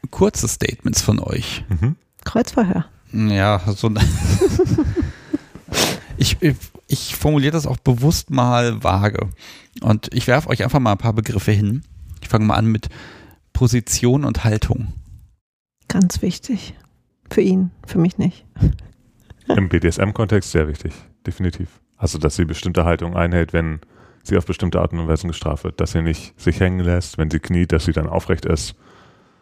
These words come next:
Speaker 2: Je nachdem, was sie anhat, hat sie auch ihre Arme anders zu halten und so.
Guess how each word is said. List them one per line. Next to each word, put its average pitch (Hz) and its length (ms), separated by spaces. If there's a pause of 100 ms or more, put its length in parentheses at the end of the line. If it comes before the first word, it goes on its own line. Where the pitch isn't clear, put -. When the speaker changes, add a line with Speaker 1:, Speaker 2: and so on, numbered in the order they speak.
(260)
Speaker 2:
Je 87 80
nachdem, 85 240
was 78 140
sie 95 100
anhat, 92 420
hat 82 120
sie - 120
auch 87 140
ihre 85 220
Arme 90 260
anders 85 500
zu 87 160
halten 80 400
und 85 180
so. 76 320